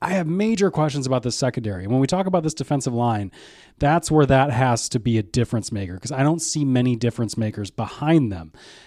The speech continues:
And I know Harrison Smith, as good as he is, he can't make up, as we've seen in the past, can't make up for all the deficiencies around him at corner. So Patrick Peterson's a year older, all this stuff. So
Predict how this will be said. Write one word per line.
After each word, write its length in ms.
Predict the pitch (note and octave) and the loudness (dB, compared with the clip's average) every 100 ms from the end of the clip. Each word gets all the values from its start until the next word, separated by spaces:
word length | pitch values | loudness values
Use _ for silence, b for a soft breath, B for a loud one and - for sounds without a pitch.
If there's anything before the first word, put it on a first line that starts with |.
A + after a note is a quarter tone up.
| B | B
And 100 | C3 | 0
I 60 | B2+ | 4
know 140 | D3 | 4
Harrison 400 | D3 D#3+ D3+ D3+ | 6 4 4 0
Smith, 280 | - D3+ D3 | 2 2 4
as 120 | B2 | 2
good 120 | C#3+ | 2
as 140 | C3+ C3+ | 2 2
he 140 | B2 | 4
is, 340 | C3+ D#3+ - - b b b _ | 4 2 -2 -12 b b b _
he 220 | E3+ D#3 | -4 -2
can't 260 | D#3 E3 E3 | 0 0 2
make 180 | D3 C#3+ | 2 4
up, 160 | F3+ | 2
as 120 | C3+ A2 | 2 2
we've 160 | B2 | 0
seen 240 | - C#3+ D3 | 2 2 2
in 60 | |
the 60 | D3 | 2
past, 460 | F#3+ C4+ F#3+ - | 0 0 -2 -4
can't 240 | - E3 F3+ | -4 -4 0
make 180 | F3+ G3 | -2 -2
up 160 | F#3 | -4
for 140 | - D#3 | 0 0
all 80 | |
the 140 | C#3+ C3 | 2 0
deficiencies 600 | C3+ C#3+ B2+ B2+ C3 A#2+ | 0 0 -2 -2 -4 -2
around 380 | C#3 B2+ D3 B2 | 2 4 4 2
him 160 | A2 | 0
at 220 | B2 A#2+ | -2 -6
corner. 420 | - F#3+ G3 A2 F2 | -2 0 0 -2 -6
So 320 | - C3 A2+ B B B | 0 0 0 B B B
Patrick 320 | C#3+ C#3+ D#3 | 0 0 -2
Peterson's 460 | - G#3 E3+ C#3+ A#2+ | -2 0 2 0 2
a 20 | |
year 160 | A#2 A2+ | 2 2
older, 320 | G#2+ G2 A2 | 0 -2 -2
all 140 | C#3+ | 2
this 140 | D#3 - | 2 0
stuff. 180 | A2 G2 B B B B | -4 -8 B B B B
So 360 | - D#3+ C#3+ | 0 2 2